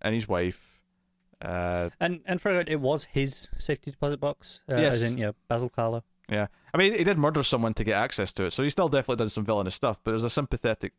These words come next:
Speaker 1: you know, twist to this towards the end.
Speaker 2: Right. There's the idea that he is trying to get something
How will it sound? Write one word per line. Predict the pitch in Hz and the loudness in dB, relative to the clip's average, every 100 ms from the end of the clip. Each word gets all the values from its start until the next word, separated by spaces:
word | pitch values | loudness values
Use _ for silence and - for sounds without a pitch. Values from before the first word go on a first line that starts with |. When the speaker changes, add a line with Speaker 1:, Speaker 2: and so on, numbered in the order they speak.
| _ _ - | _ _ -6
Speaker 1:
you | 98 | -6
know, | |
twist | - 113 - | -2 -4 -2
to | 92 | -4
this | 92 | -4
towards | - 101 95 | -6 -4 -2
the | 85 | 2
end. | 190 | 2
Speaker 2:
Right. | 147 139 - - _ _ 165 | 2 -2 -8 -20 _ _ -2
There's | 160 | 0
the | 156 165 | 2 2
idea | 160 151 147 | 2 2 2
that | 147 | 0
he | 135 156 170 | 0 0 2
is | 151 | 0
trying | - 147 135 | 0 -2 -2
to | |
get | 131 127 - _ - | -2 -4 -6 _ -8
something | - - 139 131 147 | -4 -2 -2 -4 -8